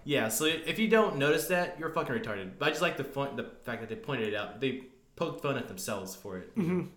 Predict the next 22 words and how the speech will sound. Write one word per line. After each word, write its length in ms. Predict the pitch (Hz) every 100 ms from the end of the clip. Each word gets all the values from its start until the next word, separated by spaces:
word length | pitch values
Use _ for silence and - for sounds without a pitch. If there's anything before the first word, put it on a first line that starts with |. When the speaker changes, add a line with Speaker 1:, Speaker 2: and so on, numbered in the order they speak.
| - - - _ - -
Speaker 1:
I 40 | 127
like 220 | 107 -
that. 80 | 110
I 40 | 113
don't 80 |
know. 80 | 220
Speaker 2:
And, 80 | 254
and 100 | 277
plus, 180 | 349 302
too, 100 | 277
like, 180 | 262 208
in, 80 | 202
the, 180 | 196 175
in 80 | 208
that 160 | 202
show, 140 | - 226
they 120 | 196
kept 220 | 226 196
always 200 | 190 165
talking 260 | 170 170 170
about, 260 | 151 143
like, 240 | 139 131